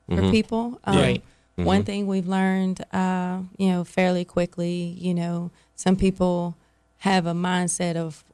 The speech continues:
Speaker 1: of, you know, when they hear the word jazz, you know, some people see it as just, you know, stuffy, elevator, sleepy music, you know, and so we really want to, um, you know, expand the audience for jazz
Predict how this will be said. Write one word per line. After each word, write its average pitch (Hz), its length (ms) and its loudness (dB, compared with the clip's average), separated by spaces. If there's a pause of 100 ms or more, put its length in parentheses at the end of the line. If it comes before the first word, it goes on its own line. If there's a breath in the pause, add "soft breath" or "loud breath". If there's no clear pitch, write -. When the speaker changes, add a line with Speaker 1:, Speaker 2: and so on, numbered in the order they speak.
(140)
Speaker 1:
of, 165 420 -4 (120)
you 170 200 0
know, 147 220 -4 (380)
when 170 160 4
they 160 80 6
hear 170 100 6
the 165 80 4
word 156 320 2
jazz, 156 640 -2 (320)
you 165 140 -2
know, 160 100 -4
some 175 300 -2
people 160 320 -2
see 165 260 -2
it 170 240 -4
as 156 320 -2
just, 156 480 0
you 165 140 -4
know, 156 180 -6
stuffy, 160 760 0 (460 soft breath)
elevator, 156 800 2 (340)
sleepy 180 380 0
music, 160 480 0 (220)
you 170 200 -2
know, 151 280 -6
and 156 120 -12
so 170 240 -4
we 170 140 -4
really 185 300 2
want 170 320 -6
to, 175 500 -2
um, 160 500 -2 (540)
you 190 80 2
know, 175 60 6
expand 190 420 2
the 175 40 2
audience 170 540 -4
for 170 200 2
jazz 160 600 -10